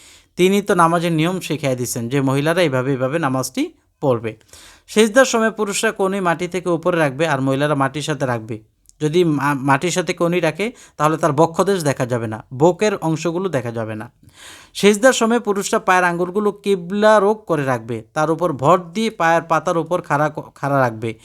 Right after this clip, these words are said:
আর মহিলারা উভয় পায়ের পাতা বিছিয়ে সুন্দরভাবে ব-, বের ক-, মানে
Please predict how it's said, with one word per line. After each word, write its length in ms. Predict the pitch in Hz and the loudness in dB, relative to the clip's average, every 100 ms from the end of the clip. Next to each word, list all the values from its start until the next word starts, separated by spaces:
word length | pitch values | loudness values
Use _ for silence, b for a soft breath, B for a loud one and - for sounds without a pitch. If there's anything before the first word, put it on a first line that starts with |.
| B B B | B B B
আর 160 | 143 | 4
মহিলারা 420 | 165 175 196 208 226 | 4 4 4 2 2
উভয় 460 | 202 196 196 226 233 226 - | 2 2 4 4 2 -2 -6
পায়ের 260 | 175 190 | 0 2
পাতা 340 | 190 185 175 185 | 2 0 2 0
বিছিয়ে 400 | 156 165 165 202 | 0 -4 -2 -4
সুন্দরভাবে 720 | - 160 160 165 143 160 262 - b b - | -2 -2 0 0 0 0 -2 -6 b b -14
ব-, 220 | 135 131 139 | -10 -8 -2
বের 280 | 143 160 156 | 4 4 2
ক-, 80 | 160 | -2
মানে 420 | 143 135 131 | 0 2 0